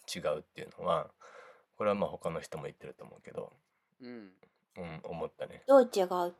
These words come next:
Speaker 3: て？
Speaker 1: うん。あのね、まあ、僕が思ったのはやっぱりその、エーアイが、例えば、うーん、今までいろんな映画があったわけじゃないですか。ブレードランナーとか、大宮地区とかいろいろあったでしょ。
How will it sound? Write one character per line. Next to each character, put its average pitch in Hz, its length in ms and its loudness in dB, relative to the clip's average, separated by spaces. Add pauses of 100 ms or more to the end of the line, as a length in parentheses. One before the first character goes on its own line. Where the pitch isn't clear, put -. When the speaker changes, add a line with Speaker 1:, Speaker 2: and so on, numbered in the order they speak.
Speaker 3:
て？ 113 240 -4
Speaker 1:
う - 40 -6
ん。 78 420 -10 (880)
あ 101 140 2
の 98 120 2
ね、 82 360 0 (160)
ま 120 160 -2
あ、 104 40 4
僕 110 200 0
が 156 80 12
思 165 140 8
っ 170 40 4
た 151 80 6
の 101 80 6
は 85 60 4
や 82 60 0
っ - 20 -20
ぱ - 100 -6
り 90 60 0
そ 98 100 -2
の、 90 300 4 (400)
エ 127 260 6
ー 156 60 10
ア 156 80 12
イ 80 340 0 (100)
が、 87 360 8 (340)
例 123 120 12
え 92 40 8
ば、 78 340 0 (1040)
う 90 40 -14
ー 85 40 -6
ん、 78 1040 -10 (220)
今 104 220 8
ま 127 80 12
で 87 80 0
い - 20 -2
ろ 85 100 2
ん 87 60 2
な 87 80 6
映 87 100 4
画 85 120 0
が 82 80 -2
あ - 20 -2
っ - 100 -20
た - 220 -10
わ - 80 -8
け - 100 -20
じ - 60 -12
ゃ - 60 -10
な - 60 -14
い - 20 -14
で - 60 -16
す - 100 -14
か。 80 80 -4
ブ 80 100 -6
レ 82 120 4
ー - 20 2
ド 78 100 2
ラ 78 120 4
ン 76 100 -6
ナ - 80 -4
ー - 60 -8
と - 120 -20
か、 76 320 0 (140)
大 80 240 0
宮 85 120 -6
地 - 120 -8
区 - 120 -14
と - 100 -14
か 82 100 -2
い - 60 -8
ろ 85 100 -4
い - 20 -4
ろ 80 60 -4
あ 80 40 -6
っ - 40 -14
た - 100 -20
で - 80 -20
し - 80 -12
ょ。 92 140 -4